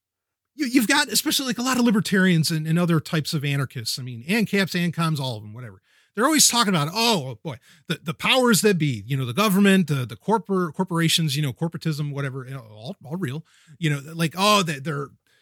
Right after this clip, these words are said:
they, they don't value us as human beings. They just see us as slaves, or they see us as this or whatever." It's like, yeah,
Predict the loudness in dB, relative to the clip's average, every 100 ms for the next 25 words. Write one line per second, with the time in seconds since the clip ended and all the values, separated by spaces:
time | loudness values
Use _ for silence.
0 | _ _ _ _ _ -4 -4 4 4 6
1 | 6 6 6 6 6 4 4 2 4 4
2 | 4 0 -4 -6 -4 -2 0 0 0 0
3 | 0 2 2 0 0 0 2 4 6 6
4 | 2 -2 -2 -4 -4 -6 -6 -2 -2 0
5 | 0 0 -2 -8 -16 -18